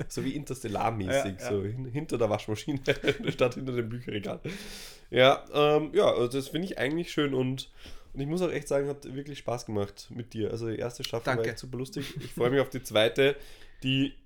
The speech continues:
Speaker 1: ganz anders und noch, noch viel besser wird
Speaker 2: Ah ja,
Speaker 1: natürlich.
Speaker 2: obwohl wir jetzt noch nicht garantieren können, dass die, ähm, unsere Produzenten quasi auch bei der Besetzung nicht was ändern. Das können wir ja nicht.
Speaker 1: Ja, das wissen wir
Speaker 2: Können
Speaker 1: nicht.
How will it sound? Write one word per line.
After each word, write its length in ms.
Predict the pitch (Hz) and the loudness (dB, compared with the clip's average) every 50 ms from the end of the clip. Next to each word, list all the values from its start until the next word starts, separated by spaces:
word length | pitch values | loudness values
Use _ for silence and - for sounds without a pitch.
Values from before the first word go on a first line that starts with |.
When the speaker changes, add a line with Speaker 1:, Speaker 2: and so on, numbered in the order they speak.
| - - | 0 4
Speaker 1:
ganz 340 | 120 110 123 143 156 123 - | 6 6 6 4 2 0 -2
anders 480 | - 107 113 123 117 110 104 101 101 - | 0 0 2 4 6 6 6 4 4 0
und 200 | - 113 117 113 | -4 -4 0 2
noch, 320 | 117 123 123 - - - - | 2 2 2 0 -6 -10 -6
noch 340 | 123 117 123 135 139 - | -2 2 2 2 2 0
viel 240 | - - - 143 135 | -4 -10 -8 -8 -4
besser 360 | 127 - 113 110 - - 95 | -2 -2 -2 -2 -2 -4 -4
wird 180 | 90 95 98 - | -4 -2 -2 0
Speaker 2:
Ah 40 | 135 | 2
ja, 60 | 135 | 0
Speaker 1:
natürlich. 320 | 135 - 104 107 117 120 131 | 2 0 0 -2 -2 -2 -2
Speaker 2:
obwohl 240 | 147 131 135 151 151 | -2 2 4 4 4
wir 160 | 165 165 160 | 6 6 4
jetzt 220 | 160 160 - - - | 4 2 0 -2 -4
noch 80 | 160 | -2
nicht 240 | 151 156 160 165 - | 0 0 0 -2 -2
garantieren 400 | 170 165 165 165 - - 165 165 | -2 0 0 0 0 0 -2 -2
können, 220 | 165 156 156 151 | -2 -4 -4 -2
dass 260 | 139 147 135 127 - - | -2 -2 -2 -2 -4 -6
die, 320 | - 139 139 139 135 127 | -4 -4 -2 -2 -2 -2
ähm, 680 | 82 90 123 123 123 123 123 117 117 117 117 113 110 - | -2 -2 0 0 0 -2 -4 -6 -8 -10 -10 -12 -12 -12
unsere 340 | 60 - 131 123 - 135 139 | -10 -8 -8 -6 -6 -6 -8
Produzenten 720 | 139 127 127 135 139 117 - 135 127 127 123 - 135 127 | -8 -8 -8 -6 -6 -6 -6 -6 -8 -8 -8 -10 -12 -10
quasi 400 | 113 123 107 104 117 123 131 117 | -8 -6 -6 -6 -6 -6 -6 -4
auch 120 | 113 113 113 | -4 -4 -6
bei 100 | 120 120 | -6 -8
der 80 | 113 120 | -8 -8
Besetzung 400 | - 123 - 131 131 - 135 127 | -6 -6 -6 -6 -6 -6 -6 -6
nicht 120 | 123 117 | -6 -6
was 100 | 113 117 | -6 -8
ändern. 360 | - - 110 113 110 107 107 113 | -8 -8 -10 -10 -10 -12 -14 -16
Das 160 | - - - | -16 -18 -16
können 180 | - - 123 120 | -14 -12 -10 -10
wir 120 | 113 107 | -10 -10
ja 40 | 107 | -12
nicht. 180 | 110 110 - - | -12 -12 -10 -8
Speaker 1:
Ja, 160 | 98 98 98 98 | -6 -4 -4 -4
das 160 | 101 - - | -6 -8 -10
wissen 140 | 107 - - | -12 -10 -8
wir 80 | 98 | -8
Speaker 2:
Können 140 | 92 90 - 120 | -6 -6 -6 -8
Speaker 1:
nicht. 60 | 117 | -10